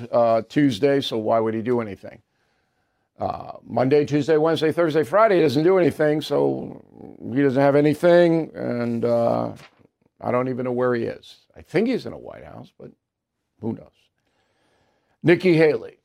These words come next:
So here's an interesting story, too. This is part of our best election coverage in the U S A.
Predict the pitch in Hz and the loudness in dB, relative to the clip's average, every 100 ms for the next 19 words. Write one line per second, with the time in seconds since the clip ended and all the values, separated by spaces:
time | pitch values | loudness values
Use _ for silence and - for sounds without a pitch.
0 | _ 123 - 170 170 160 156 151 175 165 | _ -6 2 6 6 6 4 2 2 4
1 | 170 - 147 127 120 131 104 - 139 117 | 0 0 0 0 -2 -6 -8 -4 -2 -2
2 | 110 240 196 98 - _ 117 117 - - | 0 2 2 2 -6 _ -6 -6 -6 -4
3 | 147 139 127 139 104 147 147 135 - 131 | -2 0 0 0 0 4 4 2 -2 -2
4 | 123 - 156 101 156 113 107 95 - 156 | -2 -2 -8 -6 -4 -2 -4 -8 -8 -8
5 | 120 - 123 123 117 110 131 104 | -6 -6 -4 -2 -2 -2 -2 -2